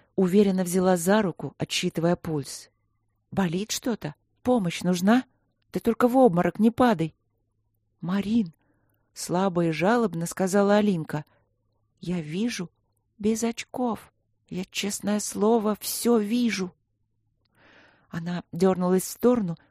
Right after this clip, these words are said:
подбежала к окну и уставилась в парк. "Далеко вижу, хоть и темно!" — возбужденно крикнула она и повернулась, поднесла к лицу руку. "И близко, Марина!" И расплакалась.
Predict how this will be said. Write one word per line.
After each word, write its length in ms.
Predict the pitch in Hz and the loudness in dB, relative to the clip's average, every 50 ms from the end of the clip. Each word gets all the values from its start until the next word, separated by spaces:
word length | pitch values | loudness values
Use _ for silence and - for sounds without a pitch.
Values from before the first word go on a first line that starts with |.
| _ _ | _ _
подбежала 480 | - 170 175 185 196 180 208 208 196 190 | -8 -2 0 2 2 4 4 2 2 2
к 100 | - 202 | 0 -2
окну 320 | 196 - - 233 247 240 | -2 -2 0 0 2 2
и 80 | 226 214 | 2 0
уставилась 560 | 185 - - - 208 208 190 190 202 196 - | -2 -2 -2 0 0 2 2 2 0 -2 -4
в 100 | - - | -8 -8
парк. 360 | - 165 139 - - - - _ _ _ _ _ _ _ _ _ _ _ _ _ _ _ _ _ - | -6 -6 -6 -6 -8 -14 -20 _ _ _ _ _ _ _ _ _ _ _ _ _ _ _ _ _ -6
"Далеко 640 | 170 175 214 220 214 226 233 - - - 254 247 220 | 2 4 4 6 6 4 2 2 2 4 6 6 6
вижу, 500 | 202 185 220 247 247 233 185 202 190 - _ _ _ _ _ _ | 4 2 2 2 2 2 2 0 -2 -4 _ _ _ _ _ _
хоть 220 | - - 240 - 254 | -8 -6 -6 -4 -6
и 60 | 233 | -4
темно!" — 460 | - 262 247 247 233 233 220 220 214 - _ _ _ _ _ _ _ _ _ | -2 0 0 2 2 2 2 2 0 -4 _ _ _ _ _ _ _ _ _
возбужденно 600 | 156 160 156 - - 165 156 180 202 202 190 175 | -8 -8 -4 -2 -2 0 4 4 4 4 4 0
крикнула 540 | - - 202 214 - - 190 185 185 185 180 | 0 2 2 2 2 0 0 0 2 2 2
она 300 | 180 190 202 226 226 214 | 2 2 0 0 2 0
и 60 | 202 | 0
повернулась, 800 | - - 208 196 190 190 180 185 214 233 226 202 180 - - - _ _ _ | 0 0 0 0 0 0 0 0 2 2 2 2 0 -2 -6 -12 _ _ _
поднесла 480 | - 185 180 185 190 - - 202 208 | -4 -2 0 -2 -2 0 0 0 0
к 80 | 202 - | 0 0
лицу 380 | 190 180 - - - 185 180 175 | -4 -4 -4 -4 -4 -2 -2 -2
руку. 380 | 175 160 151 - 143 147 - _ _ _ _ _ _ _ _ _ _ _ | -2 -4 -6 -8 -10 -10 -12 _ _ _ _ _ _ _ _ _ _ _
"И 140 | - 208 220 | -6 -4 -4
близко, 720 | 196 196 226 247 269 262 262 233 - - - - 165 - - _ _ | -2 -2 -2 0 0 0 0 -2 -2 -4 -8 -10 -14 -14 -16 _ _
Марина!" 640 | - 269 277 285 277 277 269 262 247 220 214 185 - _ _ _ _ _ _ _ _ _ _ _ _ _ _ | 0 2 2 4 4 4 2 2 2 2 0 -4 -6 _ _ _ _ _ _ _ _ _ _ _ _ _ _
И 100 | - 156 | -4 -2
расплакалась. 880 | 160 156 151 - - - 160 156 165 160 - - 143 147 143 - - | 0 0 -2 -4 -6 -4 -4 -2 -2 -2 -4 -6 -8 -8 -10 -14 -18